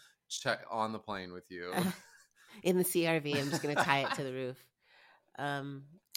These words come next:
Speaker 2: yeah, luckily we're packing our own little s-, system thing, our own pod thing, U-Haul box.
Speaker 1: God bless.
Speaker 2: So, um, you know, if anything breaks, it's
Speaker 1: Best
Speaker 2: only gonna, it's
Speaker 1: wishes
Speaker 2: gonna
Speaker 1: to
Speaker 2: be our
Speaker 1: you.
Speaker 2: fault. You know what I mean? So, we'll, uh,
Speaker 1: Yeah, best wishes.
Speaker 2: Yeah,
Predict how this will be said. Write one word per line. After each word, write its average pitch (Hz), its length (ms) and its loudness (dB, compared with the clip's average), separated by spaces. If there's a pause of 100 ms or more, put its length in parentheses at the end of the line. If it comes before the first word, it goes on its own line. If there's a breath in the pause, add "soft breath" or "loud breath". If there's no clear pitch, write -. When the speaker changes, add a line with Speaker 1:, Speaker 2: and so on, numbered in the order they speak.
(140)
Speaker 2:
yeah, 160 320 2
luckily 254 420 4
we're 208 180 2
packing 165 420 2
our 156 140 2
own 147 460 -2
little 135 340 -4 (220)
s-, - 220 -12
system 185 680 -4
thing, 202 300 0
our 151 120 4
own 151 300 -2
pod 147 320 2
thing, 196 480 -4 (320)
U-Haul 165 500 -4
box. - 560 -6
Speaker 1:
God 85 160 -8
bless. 85 400 -10
Speaker 2:
So, 143 720 -2
um, 127 480 -4
you 170 80 -2
know, 165 80 0
if 156 100 -4
anything 208 320 -4
breaks, 156 280 -2
it's 165 100 -4
Speaker 1:
Best 156 40 0
Speaker 2:
only 147 120 0
gonna, 143 120 -4
it's 139 80 -4
Speaker 1:
wishes - 60 -12
Speaker 2:
gonna 151 120 -4
Speaker 1:
to - 20 -6
Speaker 2:
be 147 140 -2
our 127 80 0
Speaker 1:
you. 123 60 -4
Speaker 2:
fault. 101 360 -6
You 120 100 -8
know 120 80 -6
what 117 80 -6
I 117 40 -6
mean? 120 240 -8
So, 110 400 -10 (720)
we'll, 127 240 -8
uh, 113 300 -8 (400)
Speaker 1:
Yeah, 87 360 -8
best 90 240 -12
wishes. 87 520 -14
Speaker 2:
Yeah, 127 240 -8